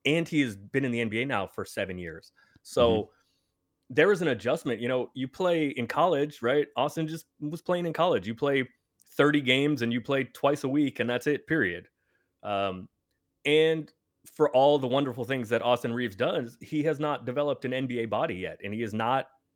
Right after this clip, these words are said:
Speaker 1: you know,
Speaker 2: Yeah.
Speaker 1: a rugged and an N B A athlete. And you can tell after games, Austin Reaves, like, looks beat up and
Speaker 2: <laughs>
Speaker 1: feels beat up and worn down after N B A games.
Speaker 2: Mm-hmm.
Speaker 1: Stanley Johnson doesn't.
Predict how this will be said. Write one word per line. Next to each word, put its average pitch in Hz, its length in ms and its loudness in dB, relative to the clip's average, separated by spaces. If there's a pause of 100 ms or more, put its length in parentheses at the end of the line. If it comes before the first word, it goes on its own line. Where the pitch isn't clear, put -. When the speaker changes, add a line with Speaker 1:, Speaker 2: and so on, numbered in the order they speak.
(200)
Speaker 1:
you 110 120 -6
know, 104 120 -4
Speaker 2:
Yeah. 104 180 2 (400)
Speaker 1:
a 123 60 4
rugged 127 420 4
and 107 120 4
an 107 80 -4
N 117 140 -2
B 120 160 2
A - 20 4
athlete. 135 440 -2 (300)
And 131 140 0
you 180 80 -2
can 180 140 -2
tell 165 280 4
after 123 300 2
games, 104 520 -4 (600)
Austin 190 320 0
Reaves, 151 360 -2
like, 110 240 0 (120)
looks 127 340 0
beat 113 320 0
up - 340 4
and 101 140 -12
Speaker 2:
<laughs> 120 140 -2
Speaker 1:
feels 131 440 2
beat 127 340 2
up 131 220 6
and 107 160 -2
worn 117 300 0
down 110 380 0
after 104 300 -4
N 104 140 -2
B 127 160 -2
A 208 40 -2
games. 87 400 -12 (260)
Speaker 2:
Mm-hmm. 120 180 -4 (340)
Speaker 1:
Stanley 170 320 4
Johnson 156 300 2
doesn't. 98 300 0